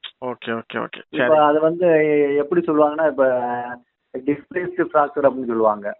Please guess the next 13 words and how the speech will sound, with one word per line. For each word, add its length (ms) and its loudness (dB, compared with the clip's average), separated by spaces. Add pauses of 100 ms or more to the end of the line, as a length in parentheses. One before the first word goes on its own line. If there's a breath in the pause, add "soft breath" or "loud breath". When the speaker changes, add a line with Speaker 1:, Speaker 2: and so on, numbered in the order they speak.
(100)
Speaker 1:
ஆ. 200 -4 (680)
Speaker 2:
அப்ப 280 -2
வந்து 440 2
வ-, 20 6
வ-, 460 -2 (720)
ஃப்ராக்சர் 300 2
வந்து 460 2
உடைஞ்சு 240 -2
நகர்ந்து 360 0
இருக்கும் 200 -2
உங்களுக்கு 280 0
Speaker 1:
ஆமா, 40 0
Speaker 2:
எலும்பு. 320 0